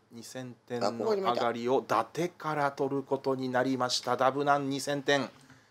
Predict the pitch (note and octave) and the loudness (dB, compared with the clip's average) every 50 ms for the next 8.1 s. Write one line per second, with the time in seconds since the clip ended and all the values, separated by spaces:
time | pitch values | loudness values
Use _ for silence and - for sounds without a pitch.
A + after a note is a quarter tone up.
0 | _ _ _ _ _ _ _ _ - - D#3 - - F3 F3+ G#3 G3+ G3 F#3 F3+ | _ _ _ _ _ _ _ _ 6 6 6 6 8 4 6 8 8 10 10 8
1 | E3+ D#3+ D#3 D3+ D3 D3+ - - - E3 D3 C3+ - - C3+ B2+ B2 A2 A2 A#2 | 6 8 6 4 4 2 0 2 4 4 4 4 2 -2 -4 -4 -4 -2 0 2
2 | A2 A2+ - - - - A#2+ A#2+ A#2+ A#2 A2+ A2+ A2+ A2 G#2+ - - G#2 - B2 | 2 2 2 0 -6 -6 -8 -10 -12 -10 -4 -2 0 0 0 0 -4 -8 -12 -10
3 | A#2 - - - A#2+ A#2 A2+ G#2+ - - - A2+ G#2 F#2 D#2+ - - - - _ | -10 -10 -10 -10 -6 -4 -4 -4 -4 -2 0 2 4 4 4 2 -2 -16 -20 _
4 | _ _ _ _ _ _ _ _ _ _ _ _ _ _ _ _ _ _ _ _ | _ _ _ _ _ _ _ _ _ _ _ _ _ _ _ _ _ _ _ _
5 | _ _ _ _ _ _ _ - B2+ B2 B2 - - D3 C#3 B2+ - B2+ A2 G#2 | _ _ _ _ _ _ _ -2 -2 -2 -2 -2 2 2 2 4 4 0 -2 -2
6 | F2+ E2+ _ _ _ _ _ _ _ _ _ _ _ _ _ _ _ _ _ _ | -4 -8 _ _ _ _ _ _ _ _ _ _ _ _ _ _ _ _ _ _
7 | _ _ - A#2+ A2+ - C#3 B2+ B2+ _ _ - - G2+ - G2+ F#2+ F#2+ G2 G#2 | _ _ -16 -14 -8 -2 -2 -2 -2 _ _ -18 -16 -8 -2 2 6 8 8 8
8 | G#2+ - | 8 6